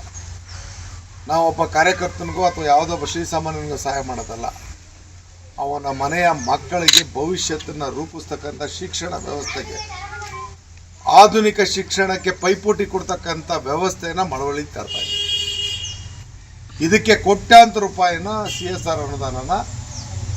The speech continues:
ಕಾಡಿ ಬೇಡಿ ಎಲ್ಲ ಉದ್ದಿಮೆದಾರರನ್ನ ಮನವೊಲಿಸಿ ನಮ್ಮ ಮಳವಳ್ಳಿಗೆ ನಾನು ತರ್ತೇನೆ.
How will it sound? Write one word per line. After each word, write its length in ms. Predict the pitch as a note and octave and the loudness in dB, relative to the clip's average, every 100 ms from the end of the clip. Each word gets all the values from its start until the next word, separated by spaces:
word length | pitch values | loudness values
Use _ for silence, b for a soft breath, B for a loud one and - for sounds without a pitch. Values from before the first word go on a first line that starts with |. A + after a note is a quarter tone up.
| - | 6
ಕಾಡಿ 320 | E3 F3+ E3+ | 6 6 0
ಬೇಡಿ 320 | B2 D#3 E3 | -4 -4 -4
ಎಲ್ಲ 340 | F3 C#3 D#3+ | -4 -4 0
ಉದ್ದಿಮೆದಾರರನ್ನ 800 | F3+ D3+ D#3 D3 C#3 - C3 C3+ F#3 - - - - - B2+ | -2 -2 -6 -8 -6 -6 -6 -6 -6 -8 -10 -10 -10 -8 -4
ಮನವೊಲಿಸಿ 500 | D#3 F#3 D#3+ - F#3 | 0 0 -2 -4 -4
ನಮ್ಮ 240 | C3+ A#2 | -4 -6
ಮಳವಳ್ಳಿಗೆ 360 | B2 B2+ C3+ C#3+ | -4 -4 -6 -6
ನಾನು 240 | B2 - | -8 -8
ತರ್ತೇನೆ. 300 | - - - | -12 -12 -14